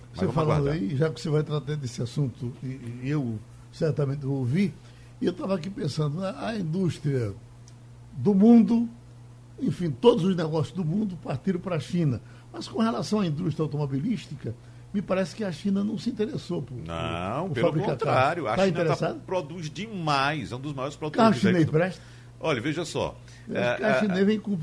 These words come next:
Speaker 1: há, há,
Speaker 2: com a
Speaker 1: há
Speaker 2: luz, com a luz
Speaker 1: controvérsia.
Speaker 2: apagada.
Speaker 1: <laughs> Há controvérsias, há uma certa desconfiança do mercado, mas os produtos são de altíssima qualidade, de alta,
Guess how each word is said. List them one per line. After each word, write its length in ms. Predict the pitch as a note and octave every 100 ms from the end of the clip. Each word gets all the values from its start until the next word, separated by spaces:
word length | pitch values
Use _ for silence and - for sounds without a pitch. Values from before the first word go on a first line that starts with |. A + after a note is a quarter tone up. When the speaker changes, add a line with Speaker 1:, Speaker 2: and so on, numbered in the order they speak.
| C#3
Speaker 1:
há, 240 | F#3+ A3 A3+
há, 320 | C3 F3+ F#3
Speaker 2:
com 40 | F3+
a 60 | F3+
Speaker 1:
há 40 |
Speaker 2:
luz, 100 | G3
com 80 | G3
a 20 | G3
luz 100 | G3
Speaker 1:
controvérsia. 420 | G3 G3 A3 G#3+
Speaker 2:
apagada. 640 | - - - D#3+ C#3 A#2+
Speaker 1:
<laughs> 20 |
Há 180 | B2 F3+
controvérsias, 680 | - F3+ E3+ D#3 A#2 G#2+ A#2
há 60 | D#3+
uma 160 | E3+
certa 340 | - E3 E3 D3
desconfiança 560 | C3 C#3+ C3 B2 A2+
do 100 | A#2
mercado, 380 | A#2+ A#2+ E2+ C#2
mas 160 | A2+ C3
os 120 | C#3
produtos 420 | D#3+ D3+ E3 A#2+
são 140 | D#3+ D3
de 80 |
altíssima 400 | C3+ A#2+ C#3 -
qualidade, 420 | A#2 A2+ F#2 G2+ G2
de 140 | G#2+
alta, 340 | B2+ E3 D#3